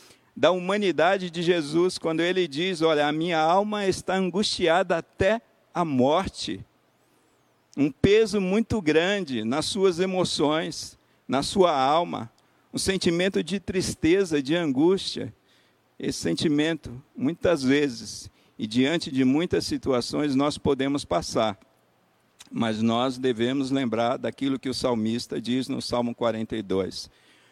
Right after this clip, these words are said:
"Porque está abatido a minha alma", abrindo o coração para Deus, buscando qual o motivo da tristeza,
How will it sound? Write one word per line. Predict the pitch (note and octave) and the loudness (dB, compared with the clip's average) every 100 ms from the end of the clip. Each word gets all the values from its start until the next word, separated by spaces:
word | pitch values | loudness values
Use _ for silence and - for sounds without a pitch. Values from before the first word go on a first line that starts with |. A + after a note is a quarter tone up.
| _ _ | _ _
"Porque | - A#2+ C#3+ | -4 0 0
está | C#3+ C#3+ | 0 0
abatido | C#3 C3 - C#3 C#3 | 2 0 0 0 2
a | |
minha | C3+ C3 B2 | 2 2 2
alma", | D3 C#3+ A#2 | 0 0 -4
abrindo | A2 B2 C3+ | -4 -2 -2
o | B2 | -2
coração | C3 B2 A2 B2+ B2+ | -2 0 -2 -4 -2
para | - A2+ | 0 -2
Deus, | G2 A2 D3 - - _ _ _ _ | -2 -4 -4 -6 -14 _ _ _ _
buscando | G#2 B2 F3 - - E3+ F3+ G3 C#3 A#2+ A2+ | -2 2 2 0 -4 0 0 0 0 -2 -2
qual | - F3 G3 | -2 2 2
o | |
motivo | F#3 F#3+ - - F#3 G3 F3+ | 4 2 2 -4 -2 -2 0
da | E3 | 0
tristeza, | E3+ D3 C3+ - D3 F3 F#3 A#2+ | 0 -2 -2 -2 0 0 -2 -8